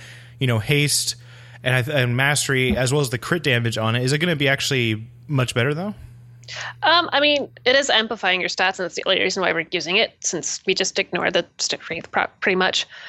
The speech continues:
Speaker 2: Um, in my opinion, I think that Ted is still better, since you can snapshot things with Fist of Fury whenever it first procs. I mean,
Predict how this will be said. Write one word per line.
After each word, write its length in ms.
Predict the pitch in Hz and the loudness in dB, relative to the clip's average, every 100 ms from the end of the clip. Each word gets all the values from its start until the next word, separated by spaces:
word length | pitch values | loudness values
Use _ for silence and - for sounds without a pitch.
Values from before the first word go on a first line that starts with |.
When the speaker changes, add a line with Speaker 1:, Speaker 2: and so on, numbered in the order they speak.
| - - | -16 -2
Speaker 2:
Um, 300 | 226 208 180 - | 2 2 0 -2
in 100 | 233 | 0
my 100 | 262 | 0
opinion, 320 | 294 294 277 | 0 -2 0
I 120 | 240 | -2
think 160 | 254 233 | -2 -2
that 140 | - | 0
Ted 160 | 185 180 | 2 0
is 80 | 180 | 0
still 240 | - 180 | -2 -2
better, 400 | 175 165 175 226 | 0 0 4 4
since 260 | 233 202 185 | 2 0 0
you 80 | 190 | 0
can 140 | 180 | -2
snapshot 480 | - 180 - - - | -2 -2 0 -2 0
things 260 | 185 196 | 0 0
with 300 | 196 175 - | 2 2 0
Fist 320 | - 220 202 196 | -2 0 2 0
of 80 | |
Fury 240 | - 185 190 | 4 4 6
whenever 180 | 190 185 | 4 2
it 100 | - | 0
first 320 | 196 185 - | 0 0 -2
procs. 420 | - 202 220 - | 2 2 2 2
I 40 | 185 | 2
mean, 240 | 180 180 | 2 2